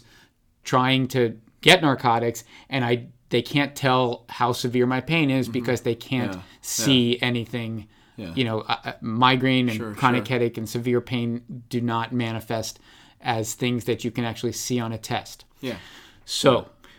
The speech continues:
Speaker 2: you want to address the
Speaker 1: Opiates, yeah.
Speaker 2: the opiate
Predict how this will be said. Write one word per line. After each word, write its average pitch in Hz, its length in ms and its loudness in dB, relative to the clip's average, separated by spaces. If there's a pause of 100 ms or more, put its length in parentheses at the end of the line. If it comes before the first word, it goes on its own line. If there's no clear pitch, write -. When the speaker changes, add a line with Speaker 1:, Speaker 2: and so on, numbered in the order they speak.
(260)
Speaker 2:
you 127 80 2
want 131 160 4
to 127 100 2
address 120 720 0
the 123 520 2
Speaker 1:
Opiates, 110 520 -4
yeah. 104 320 -6
Speaker 2:
the 120 220 -2
opiate 127 480 2